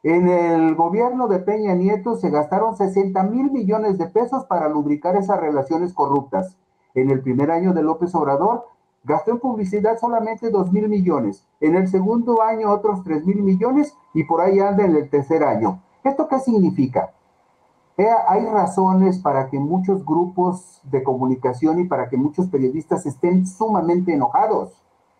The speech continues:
Sí, porque vivían de los presupuestos públicos. Y,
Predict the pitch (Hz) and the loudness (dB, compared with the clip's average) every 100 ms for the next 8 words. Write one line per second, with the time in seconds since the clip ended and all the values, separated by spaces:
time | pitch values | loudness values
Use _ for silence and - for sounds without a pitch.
0 | _ _ - - 233 269 269 185 185 151 | _ _ -20 0 2 2 0 0 0 -2
1 | 170 160 208 254 262 233 175 147 - 147 | -2 0 2 2 2 0 0 -2 -2 -2
2 | 151 - 208 196 190 185 220 254 233 185 | -2 -2 -2 -2 -4 0 0 2 0 0
3 | 143 98 - _ _ _ _ _ - 185 | -2 -4 -8 _ _ _ _ _ 2 2
4 | 185 | 2